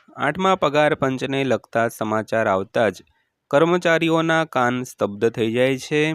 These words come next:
તો જ્યારથી આઠમા પગાર પંચના અમલીકરણના સમાચાર કર્મચારીઓમાં ફેલાઈ રહ્યા છે, ત્યારથી ફિટમેન્ટ ફેક્ટર અને પગાર વધારા અંગે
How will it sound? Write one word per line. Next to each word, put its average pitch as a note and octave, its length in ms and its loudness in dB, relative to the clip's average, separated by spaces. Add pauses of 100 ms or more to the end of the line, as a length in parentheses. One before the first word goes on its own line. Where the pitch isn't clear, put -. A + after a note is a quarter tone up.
(600)
તો F#3 140 0
જ્યારથી D3+ 480 0
આઠમા C3 380 -2
પગાર A#2+ 400 0
પંચના A#2 520 -6
અમલીકરણના A2 760 -4
સમાચાર A2 600 -6 (520)
કર્મચારીઓમાં D3+ 960 0
ફેલાઈ B2 380 -2
રહ્યા C3+ 360 0
છે, D3 140 -2 (840)
ત્યારથી D#3 460 0
ફિટમેન્ટ C3+ 540 -6
ફેક્ટર B2 460 -2
અને A#2+ 220 -2
પગાર G#2 400 -2
વધારા G#2 520 -4
અંગે G#2+ 300 -8